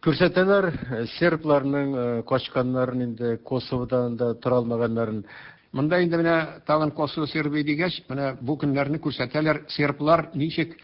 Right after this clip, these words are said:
Speaker 2: андагы албан полицейскаларга ташлар белән, ташлар белән һөҗүм итәләр. Ну, нәрсә уйларга кала инде хәзер бу серблар егетләре турында? Ну, нигә шулай эшлиләр инде? Менә хәзер ул конфликт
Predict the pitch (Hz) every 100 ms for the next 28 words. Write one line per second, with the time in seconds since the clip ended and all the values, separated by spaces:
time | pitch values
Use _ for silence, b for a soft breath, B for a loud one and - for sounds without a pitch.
0 | B B - 131 131 143 156 151 135 131
1 | 135 160 135 113 - - - - 160 -
2 | 139 135 165 - 147 143 143 139 - 151
3 | 131 - 160 143 147 143 - 139 - 151
4 | 147 143 139 135 131 123 - 107 92 -
5 | b b b b 170 202 208 208 233 202
6 | 220 214 190 208 196 202 202 190 180 156
7 | 160 135 135 151 151 - 180 170 156 139
8 | 131 127 139 127 131 120 117 110 117 b
9 | b b b - 165 160 - _ _ 170
10 | 240 214 208 196 - 175 147 127 120 117
11 | 156 156 185 185 180 165 180 170 190 190